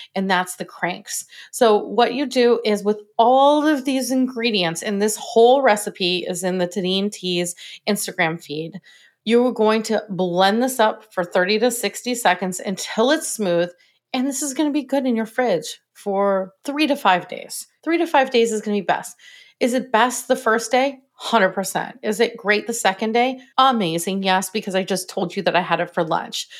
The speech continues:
So this is how you make this dressing recipe. And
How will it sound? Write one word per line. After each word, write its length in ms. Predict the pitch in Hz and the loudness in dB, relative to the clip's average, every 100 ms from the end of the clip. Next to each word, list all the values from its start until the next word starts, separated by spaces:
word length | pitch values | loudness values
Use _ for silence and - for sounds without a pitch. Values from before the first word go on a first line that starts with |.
| - - | -20 -14
So 420 | - 262 233 226 - _ _ - 196 185 | 0 4 4 4 -4 _ _ -16 -16 -2
this 320 | 269 311 - | 2 2 0
is 420 | - 254 240 233 - | 2 4 4 4 -4
how 380 | - - - 196 | -10 -6 0 2
you 140 | 208 | 2
make 240 | 226 233 226 | 0 -2 -2
this 320 | 233 233 - | -4 -4 -10
dressing 420 | 170 175 170 170 165 | -2 -2 -2 -4 -2
recipe. 640 | 156 156 - 151 147 165 - - - - | -4 -4 -10 -8 -8 -8 -14 -20 -16 -4
And 400 | 226 214 220 | 0 2 0